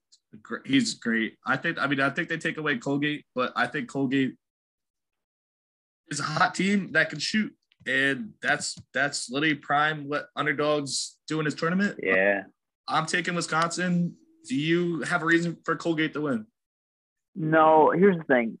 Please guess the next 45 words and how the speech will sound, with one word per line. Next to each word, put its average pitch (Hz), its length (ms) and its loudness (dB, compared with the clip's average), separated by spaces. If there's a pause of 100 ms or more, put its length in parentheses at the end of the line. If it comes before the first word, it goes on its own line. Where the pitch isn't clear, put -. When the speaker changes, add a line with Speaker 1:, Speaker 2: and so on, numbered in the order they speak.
Speaker 2:
Uh, 117 280 4 (100)
I'm 151 240 2
a 151 100 -2 (160)
huge 151 260 -2 (100)
fan 127 160 -6
of 131 60 -6
the 139 80 -6
Patriot 139 340 -2
League 151 260 2
just 120 160 -10
'cause 110 160 -6
I've 110 120 -6
got 110 300 4
most 123 300 -2
of 123 40 0
my 113 100 2
cousins 110 380 0 (440)
are, 101 180 0
went 110 280 -4
to 110 60 2
Lafayette, 107 580 4 (520)
Bucknell, 104 600 -2 (380)
A 110 40 -14
few 113 180 -2
of 104 60 -2
them 107 80 -4
went 101 140 -6
to 98 80 -6
Lehigh. 104 500 0 (200)
So 98 180 4
I 98 80 4
love 101 240 2
the 107 60 -6
Patriot 113 340 -2
League, 123 240 0 (380)
but 101 200 -2
this 107 140 -4 (140)
was 113 160 -6
one 101 200 0
of 90 240 -2
the 95 120 -2
worst 92 600 0 (140)
Patriot 95 360 -2
League 90 220 -6
years 92 340 -2